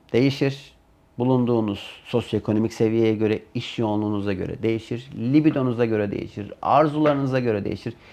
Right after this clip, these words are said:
Değişir de değişir. Peki ben sana sorayım. Ben hekim olarak zaten bilimsel dataları biliyorum.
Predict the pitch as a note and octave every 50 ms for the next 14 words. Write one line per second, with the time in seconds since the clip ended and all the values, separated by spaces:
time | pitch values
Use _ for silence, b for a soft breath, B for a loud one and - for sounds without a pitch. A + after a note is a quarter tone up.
0 | b b b - D#3 G3 F3+ C#3 C3+ - B2 D3+ E3 C#3 B2+ G2 F#2+ - - G2
1 | - - - C4+ A3+ A3 F3 F#3 F3+ E3+ D#3+ - - G2 F2+ - - - - -
2 | - - - B B B B B B B B B - E3 E3 D#3 E3+ - G3 F3
3 | C3 B2+ C3 B2+ B2 C#3 D3+ C#3+ - C#3 C3 B2+ C3+ C3 C3 - D3+ C3+ A#2 A2+
4 | G#2 - G#2+ G2+ G#2+ A#2+ B2 B2 A#2 A2 G2+ F#2+ F#2